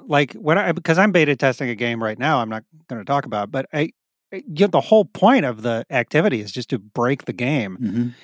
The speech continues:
Speaker 1: and come up with every bug that you can. But if the game is supposed to be buggy,
Speaker 2: Right.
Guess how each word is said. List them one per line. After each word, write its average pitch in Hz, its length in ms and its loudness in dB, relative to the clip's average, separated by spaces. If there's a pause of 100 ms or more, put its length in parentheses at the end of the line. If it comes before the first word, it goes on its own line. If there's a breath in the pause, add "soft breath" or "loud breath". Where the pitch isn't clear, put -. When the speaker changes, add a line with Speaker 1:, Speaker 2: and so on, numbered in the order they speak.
(140 loud breath)
Speaker 1:
and 139 180 2
come 156 160 2
up 151 120 4
with 147 120 2
every 131 180 2
bug 127 300 -2
that 151 120 -4
you 131 100 -8
can. 170 400 2
But 139 160 0
if 139 80 -2
the 156 80 -2
game 175 220 4
is 160 80 0
supposed - 340 -4
to 190 60 -6
be 170 120 -6
buggy, 208 440 -4 (480)
Speaker 2:
Right. 104 300 -6